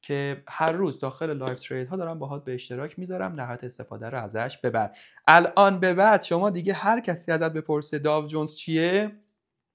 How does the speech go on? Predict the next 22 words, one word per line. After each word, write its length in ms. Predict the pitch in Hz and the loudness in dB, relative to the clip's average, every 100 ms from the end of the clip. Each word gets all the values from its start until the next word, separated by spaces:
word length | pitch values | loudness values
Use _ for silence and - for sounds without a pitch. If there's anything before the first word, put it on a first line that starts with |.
| _ - - - _ | _ -20 -20 -20 _
کامل 760 | - - 185 190 190 196 226 240 | -12 4 8 8 8 4 4 2
دیگه 220 | 190 175 | -2 0
آگاهشی، 720 | 190 170 151 156 147 123 - 120 | 2 2 2 2 0 -2 -6 -6
دیگه 260 | 127 175 | -2 4
از 200 | 185 151 - - _ - | 4 4 -2 -20 _ 8
قرن 320 | 196 220 208 | 10 10 8
نوزدهم 920 | 180 165 175 175 160 170 165 202 147 117 | 2 2 2 0 2 2 2 0 -2 -4
بهت 380 | 143 175 170 | -2 -2 -2
توضیح 440 | 156 147 147 190 202 | 2 2 2 0 0
دادم 680 | - 170 214 233 240 233 - - 135 - | 6 6 8 10 10 8 4 -6 -10 -10
<laughs> 300 | 143 _ - | -14 _ 2
تا 280 | 165 175 - | 2 2 -2
الانی 420 | 151 170 208 202 | -2 -2 -2 -2
که 120 | 190 | -2
اینجا 580 | 165 139 151 170 175 - _ _ | -4 0 2 2 0 -8 _ _
هستش. 560 | - 156 - 110 107 - _ _ | 4 4 4 -10 -12 -16 _ _
خیلی 340 | - 175 247 294 | 2 6 8 8
برام 260 | 247 226 | 6 6
عزیز 220 | 208 196 | 4 4
و 40 | 190 | 2
درجه 400 | 175 170 165 160 | 2 2 0 -2
یکی 420 | 160 156 147 | -4 -6 -6